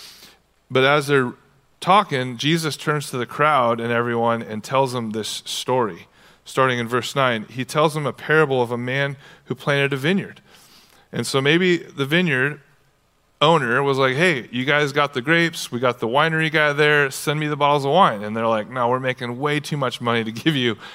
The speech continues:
the fruit of your vine." And so the man in the story s-, is symbolized as God the Father. The Father owns the vineyard, who repres-,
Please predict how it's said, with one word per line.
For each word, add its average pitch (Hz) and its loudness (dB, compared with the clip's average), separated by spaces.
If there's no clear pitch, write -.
the 127 0
fruit 147 2
of 131 2
your 131 4
vine." 113 2
And 123 0
so 143 2
the 143 2
man 151 2
in 139 -6
the 131 -4
story 131 2
s-, - -12
is 127 -6
symbolized 131 2
as 120 -4
God 131 0
the 117 -2
Father. 135 2
The 107 -8
Father 131 2
owns 156 0
the 170 -2
vineyard, 147 0
who 135 0
repres-, 147 0